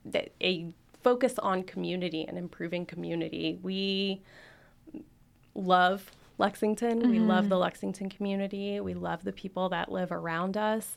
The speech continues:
Speaker 1: um, and we care so much about them. And so, you know, having financial support to be able to do this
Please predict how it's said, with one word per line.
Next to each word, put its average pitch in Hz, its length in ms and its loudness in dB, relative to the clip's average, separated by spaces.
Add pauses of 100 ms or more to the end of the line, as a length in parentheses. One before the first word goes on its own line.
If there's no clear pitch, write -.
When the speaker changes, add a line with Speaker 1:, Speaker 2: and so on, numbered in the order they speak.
Speaker 1:
um, 175 540 -2 (380)
and 202 80 4
we 196 80 4
care 180 300 0
so 175 200 -6
much 156 240 -10
about - 300 -6
them. 190 400 -6
And 160 440 -4 (200)
so, 165 320 -6 (680)
you 190 120 -2
know, 165 100 -4
having 190 600 2
financial 185 680 -2
support 196 600 -4
to 196 120 -8
be 185 140 -2
able 185 240 -4
to 196 160 -10
do 190 240 -4
this 175 480 -2